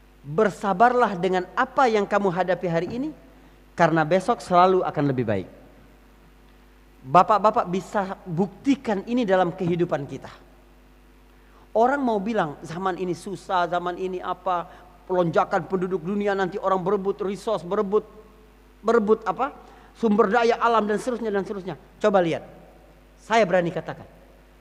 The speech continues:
semakin hari di dunia ini semakin abundance, semakin berlimpah. Akses kepada air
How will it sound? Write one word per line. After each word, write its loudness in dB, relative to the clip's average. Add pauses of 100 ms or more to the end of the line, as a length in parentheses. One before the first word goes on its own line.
semakin 2
hari 2 (340)
di 0
dunia 0
ini -2
semakin -2
abundance, -2 (320)
semakin 2
berlimpah. -2 (2000)
Akses 2
kepada 0
air 2